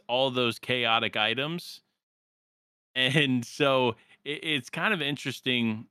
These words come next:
to see how the viewership has dropped in correlation with the fact that, that Fortnite competitive is no longer this, or it is now, honestly, more competitive, right?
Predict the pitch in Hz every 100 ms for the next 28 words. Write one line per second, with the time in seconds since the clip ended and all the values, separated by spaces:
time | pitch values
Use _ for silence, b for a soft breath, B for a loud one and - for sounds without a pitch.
0 | _ 120 - 139 139 123 120 123 117 107
1 | 117 127 117 110 120 101 - 117 110 110
2 | - 131 127 - 131 120 117 123 - 113
3 | 107 117 - 110 98 107 104 - _ _
4 | - 110 107 127 117 110 107 113 117 113
5 | 101 101 107 110 117 110 107 104 95 104
6 | 98 - 123 120 135 135 147 131 127 127
7 | 120 107 b b _ _ _ - 151 110
8 | 90 101 135 143 135 123 - 113 135 160
9 | 98 92 - 110 113 131